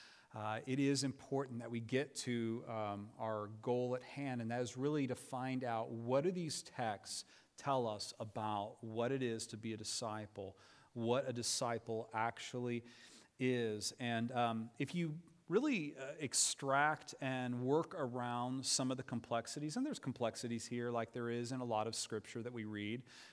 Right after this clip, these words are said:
and there are some things that are hard to understand in a lot of scripture we read, just here there are as well. But here's the thing. There are also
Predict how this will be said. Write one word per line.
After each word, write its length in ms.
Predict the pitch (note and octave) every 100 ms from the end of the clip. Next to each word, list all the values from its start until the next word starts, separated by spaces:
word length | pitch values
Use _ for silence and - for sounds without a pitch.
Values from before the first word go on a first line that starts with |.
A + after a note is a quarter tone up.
| -
and 120 | A#2
there 140 | A#2 A#2
are 40 |
some 180 | - B2
things 300 | - A#2+ A2+
that 100 | A#2+
are 80 | A#2+
hard 220 | A#2 A2
to 80 | A#2
understand 520 | C3+ C3+ - A2+ A2+
in 80 | B2+
a 60 | C3
lot 160 | A#2
of 60 | A2+
scripture 400 | - G#2+ - A2+
we 140 | A2
read, 320 | G#2+ A2 A2+
just 300 | A2 A2 - -
here 280 | C3+ C#3 C#3
there 120 | D3 B2+
are 260 | A#2+ B2+
as 160 | D3+ C#3+
well. 320 | C3 A#2 A#2 - - - C#3
But 80 |
here's 180 | C3+ E3+
the 80 | E3
thing. 380 | - C3+ G#2+ F#2 - _ _ _ _ _ _ _ _ _
There 200 | C3 D3+
are 120 | D3 B2
also 720 | B2+ D#3+ - C#3+ A#2 A2+